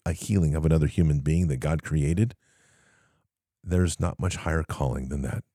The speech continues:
And God's given us an arena to operate in with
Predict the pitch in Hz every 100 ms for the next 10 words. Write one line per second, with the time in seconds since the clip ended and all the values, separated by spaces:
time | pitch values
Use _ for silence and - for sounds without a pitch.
0 | - 76 71 78 76 71 73 82 73 64
1 | - - _ _ _ _ _ _ _ _
2 | _ _ _ _ _ _ _ _ _ _
3 | _ _ _ _ _ _ _ _ _ _
4 | _ 87 82 80 92 90 78 - - 85
5 | - 73 69 60 - _ _ _ _ -
6 | 76 -